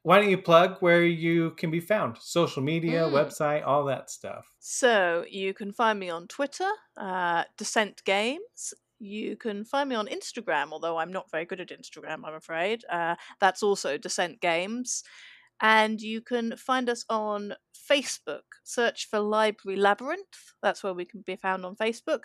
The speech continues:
Speaker 2: But there's also a website. Yes, a website with newsletters, <laughs> which I endeavour to keep vaguely up to date.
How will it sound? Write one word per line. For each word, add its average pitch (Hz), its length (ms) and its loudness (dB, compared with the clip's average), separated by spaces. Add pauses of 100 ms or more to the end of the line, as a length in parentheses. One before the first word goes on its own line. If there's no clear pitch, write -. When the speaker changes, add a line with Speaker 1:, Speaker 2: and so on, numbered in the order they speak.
(120)
Speaker 2:
But 233 140 2
there's 277 180 4
also 302 320 -2
a 320 140 2 (160)
website. 294 760 2
Yes, 320 340 4
a 330 160 4
website 294 680 0 (140)
with 233 300 2
newsletters, 233 960 -2
<laughs> - 40 -20
which - 300 -10
I 185 180 4
endeavour 190 460 -2
to 190 120 -12
keep - 280 -12
vaguely 196 340 0
up 160 100 -4
to 196 80 -14
date. - 360 -4